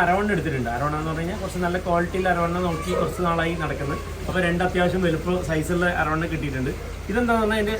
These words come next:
സർട്ടിഫിക്കറ്റ് ആണ് കേട്ടോ. ഇത് സാധാരണ, സാധാരണ എന്താ പറയുക, വളർത്തുന്നവർക്കൊക്കെ ഇതിൻ്റെ ഡീറ്റെയിൽ അറിയുണ്ടാവും, അവർക്ക് വേണ്ടിയിട്ടല്ല. സാധാരണ നമ്മളെ വീഡിയോസ് കാണുന്ന ഒട്ടുമിക്ക ആൾക്കാരും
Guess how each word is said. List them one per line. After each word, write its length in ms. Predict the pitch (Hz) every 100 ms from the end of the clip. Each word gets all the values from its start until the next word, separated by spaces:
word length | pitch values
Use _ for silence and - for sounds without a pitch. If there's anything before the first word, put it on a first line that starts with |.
| -
സർട്ടിഫിക്കറ്റ് 500 | 190 190 196 185 160
ആണ് 80 | 127
കേട്ടോ. 100 | 110 110
ഇത് 80 | 113 156
സാധാരണ, 380 | 139 139 147 185 208 - - - -
സാധാരണ 340 | 359 135 147 160
എന്താ 100 | 180 185
പറയുക, 180 | 190 185
വളർത്തുന്നവർക്കൊക്കെ 760 | 143 139 185 196 196 196 202 214
ഇതിൻ്റെ 180 | 214 202 208
ഡീറ്റെയിൽ 260 | 180 196 208
അറിയുണ്ടാവും, 360 | 190 180 160 165
അവർക്ക് 220 | 139 139
വേണ്ടിയിട്ടല്ല. 380 | 175 175 165 156 165
സാധാരണ 500 | 131 117 123 135 160 185
നമ്മളെ 200 | 165 156 156 147
വീഡിയോസ് 320 | 139 147 143 156
കാണുന്ന 240 | 147 147 143
ഒട്ടുമിക്ക 360 | 143 143 139 147
ആൾക്കാരും 340 | 139 147 151